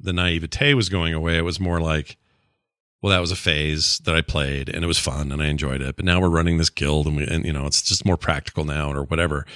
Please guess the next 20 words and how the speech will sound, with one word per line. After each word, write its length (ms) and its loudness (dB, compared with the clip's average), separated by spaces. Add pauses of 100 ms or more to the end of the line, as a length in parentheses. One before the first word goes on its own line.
(100)
John, 220 4
I'm 80 0
curious 320 4
your 100 2
take 300 -2
on, 240 -4 (960)
on 140 2
that 180 6
aspect 400 2
of 140 0
it. 240 -8
And, 240 0
and 180 0
does 160 4
that, 260 2
and 220 2
does 220 4
that 240 4
whole, 340 2 (100)
eh, 180 -10